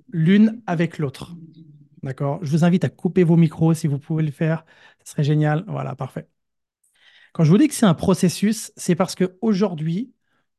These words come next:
on va voir des choses dont on va se servir demain. Et ainsi de suite. D'accord ? Donc, concrètement, le programme de, de cet événement, c'est ce soir, première soirée,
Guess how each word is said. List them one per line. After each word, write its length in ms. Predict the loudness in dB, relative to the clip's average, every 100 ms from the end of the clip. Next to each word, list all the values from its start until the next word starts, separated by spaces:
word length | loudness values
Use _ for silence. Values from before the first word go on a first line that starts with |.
| -12
on 60 | -6
va 120 | -4
voir 160 | -4
des 100 | -4
choses 460 | -6 -4 -6 -6 -8 -12
dont 120 | -8 -4
on 60 |
va 140 | -2 -2
se 60 | 0
servir 500 | -2 2 2 2 0
demain. 480 | -8 -2 2 2 0 _ _ _ _ _ _ _ _
Et 100 | -2
ainsi 220 | 0 -2 -6
de 40 |
suite. 380 | -10 -14 -16 -20 _ _ _ _ _ -8
D'accord ? 400 | -4 0 0 -2 _ -20 -18 0
Donc, 300 | 4 4 2 -6
concrètement, 880 | 0 0 0 0 2 4 4 2 -2 -4
le 100 | -4
programme 420 | 0 2 4 4
de, 340 | 4 2 0
de 80 | -4
cet 140 | -4 -4
événement, 540 | -2 0 0 -2 -4
c'est 360 | -6 -8 -8 -10
ce 160 | -8 -8
soir, 540 | -6 -6 -6 -12 -20
première 340 | -6 -2 -2 -4
soirée, 400 | -8 -6 -8